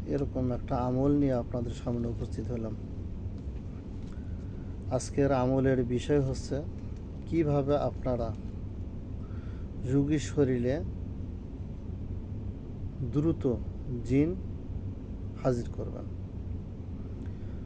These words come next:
রোগীর শরীরে আচরকৃত জিনকে কিভাবে আপনারা দ্রুত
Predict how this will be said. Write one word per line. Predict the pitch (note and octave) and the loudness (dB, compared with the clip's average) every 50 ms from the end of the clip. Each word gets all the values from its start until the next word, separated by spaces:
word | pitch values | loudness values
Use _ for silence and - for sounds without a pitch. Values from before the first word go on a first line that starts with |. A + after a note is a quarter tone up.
| - - - C#3+ | -6 -6 -6 -4
রোগীর | D3 D3+ C#3+ C3 C3+ C#3 C3 - | -2 -2 -2 0 0 0 0 -2
শরীরে | - - D3 B2 B2+ C3 B2+ C3 C#3+ D3 D#3+ E3+ - - - C#3+ | -2 -2 0 0 0 0 2 4 4 4 4 2 0 -2 -2 -2
আচরকৃত | C3+ - D3 C#3+ C3 - - C3 B2+ A#2+ - - B2+ A#2 A2+ | -2 0 -2 -2 -2 0 0 0 0 0 0 0 -2 -2 0
জিনকে | - C3+ C#3 C#3 C3+ - C#3 A#2 A#2 A#2+ - - - - - - - | 2 2 2 2 2 0 -2 -2 -2 -2 -4 -6 -6 -6 -8 -6 0
কিভাবে | - D3 D3 C3+ C3+ C3+ C3 C#3 C#3 C3 A#2+ | 2 2 2 4 2 2 2 2 2 2 2
আপনারা | - - C3 C3 B2+ C3 C#3 C#3+ C3+ B2 | 0 0 -2 0 2 2 2 2 0 0
দ্রুত | - C3+ B2+ C3 B2 - | -2 0 0 0 0 2